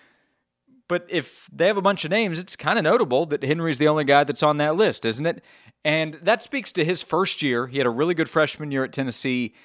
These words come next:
And Henry To'o To'o is a reason there's a lot of confidence in Tennessee's defense being able to at least maintain where it was a year ago or have a chance to take a step forward. Imagine if Henry had ended up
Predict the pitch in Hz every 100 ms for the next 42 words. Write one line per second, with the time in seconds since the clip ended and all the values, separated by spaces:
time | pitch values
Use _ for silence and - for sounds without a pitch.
0 | _ _ _ 147 143 131 127 226 220 165
1 | 190 151 147 196 160 131 131 143 127 143
2 | 131 113 113 139 160 156 156 165 - 123
3 | 113 - 131 120 147 127 135 107 135 147
4 | 135 123 - _ - - _ 123 165 190
5 | 185 165 160 170 160 170 156 165 175 147
6 | 175 185 170 151 156 147 123 139 202 170
7 | 123 117 117 113 _ _ _ - 160 143
8 | 160 139 - 180 196 180 - - - 151
9 | 135 - 151 135 - 123 - 151 113 151
10 | 262 262 240 151 - _ - _ _ 196
11 | 196 175 147 143 156 151 139 143